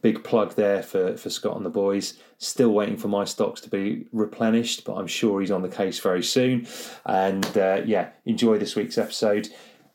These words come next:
We're hopefully gonna be producing more stuff throughout the Six Nations, and we've got a, a bonus episode coming up for you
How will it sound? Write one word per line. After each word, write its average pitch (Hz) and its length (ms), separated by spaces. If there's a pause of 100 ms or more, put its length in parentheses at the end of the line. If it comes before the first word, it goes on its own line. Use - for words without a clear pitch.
(800)
We're 117 140
hopefully 127 540
gonna 113 160
be 107 120
producing 113 460
more 117 220
stuff 113 340
throughout 107 380
the 117 60
Six - 260
Nations, 131 600
and 104 200
we've 95 100
got - 320
a, - 120
a - 20
bonus 110 440
episode 95 640
coming 104 260
up - 140
for 101 280
you 90 340